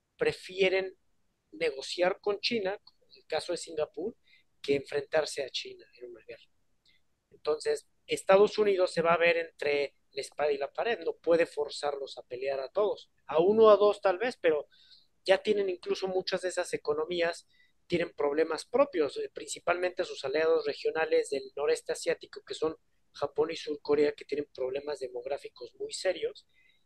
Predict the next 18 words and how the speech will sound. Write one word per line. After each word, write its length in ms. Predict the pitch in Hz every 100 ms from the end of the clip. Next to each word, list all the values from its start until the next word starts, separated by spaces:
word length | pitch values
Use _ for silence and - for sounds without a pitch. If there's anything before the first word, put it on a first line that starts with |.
| _
y 120 | -
que 280 | - 151 143 _ _
por 160 | 170 175
fuera 360 | - 220 208 -
pueden 280 | 208 202
armarse, 600 | 190 185 202 196 - 202 -
pero 460 | 160 151 151 147 - _ _ _
debajo 360 | 151 165 170 185
del 120 | 175
agua 220 | 175 170
yo 200 | 160 160
no 220 | 160 151
veo 300 | 143 156 147
que 120 | - -
tengan 320 | 135 135 131
ellos 320 | - 101 -
en 80 | 123
realidad 340 | 113 123 131